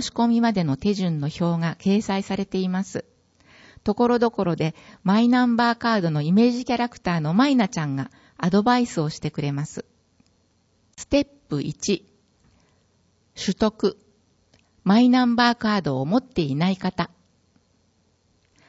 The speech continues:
マイナンバーカードを取得しましょう。次の四つの方法で申請できます。スマートフォン、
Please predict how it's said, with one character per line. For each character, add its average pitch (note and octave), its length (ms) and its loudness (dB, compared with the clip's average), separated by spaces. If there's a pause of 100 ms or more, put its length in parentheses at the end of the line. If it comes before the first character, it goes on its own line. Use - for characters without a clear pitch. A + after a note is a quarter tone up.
(300)
マ A3+ 140 6
イ C4+ 60 6
ナ C#4 140 6
ン C4 80 2
バ C4 200 0
ー - 20 -20
カ C4 160 -2
ー A3+ 60 0
ド C#3+ 180 -2
を C3 40 -4
取 - 120 -12
得 A3 220 -2
し - 120 -2
ま A3 140 2
し - 100 -4
ょ F3+ 240 0
う。 - 540 -20 (340)
次 C4+ 300 4
の G3 240 4
四 F#3+ 120 4
つ - 220 -6
の C#4 160 4
方 E3+ 220 0
法 D3 200 -2
で D3 140 -4
申 F3 240 -2
請 E3+ 240 -2
で D#3 140 -4
き - 100 -10
ま D3+ 160 -4
す。 - 220 -12 (800)
ス - 220 0
マ B3+ 220 6
ー - 20 -4
ト B3 160 0
フ A#3+ 60 -6
ォ D#3+ 100 0
ン、 A#2+ 160 -6